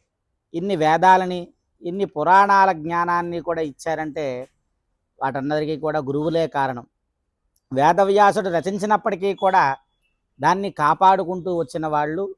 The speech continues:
ఈ యొక్క గురువులు. అలాగే మనకి ఏది సన్మార్గము, ఏది మంచి మార్గం కానిది అని చెప్పేటువంటి వారు గురువే. ఒక శిష్యుడు తాలూకా ప్రవర్తనతోటి,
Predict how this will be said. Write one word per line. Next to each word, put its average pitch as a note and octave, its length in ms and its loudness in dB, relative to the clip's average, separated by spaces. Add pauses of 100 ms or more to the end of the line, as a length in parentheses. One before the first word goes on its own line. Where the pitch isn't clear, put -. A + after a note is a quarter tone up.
(120)
ఈ C3 40 -10
యొక్క C3+ 200 -10
గురువులు. B2 480 -6 (1000)
అలాగే F#3 720 0 (180)
మనకి F3 280 -2
ఏది F#3+ 580 0
సన్మార్గము, E3+ 1000 0 (1000)
ఏది G#3 240 4
మంచి F#3 320 -4
మార్గం G3+ 460 0
కానిది F3 640 0 (100)
అని D#3 140 -8
చెప్పేటువంటి D3 600 -6
వారు C#3 260 -4
గురువే. B2+ 480 -6 (1120)
ఒక G3 200 4
శిష్యుడు A3 500 0
తాలూకా A3 440 4
ప్రవర్తనతోటి, F#3 1120 0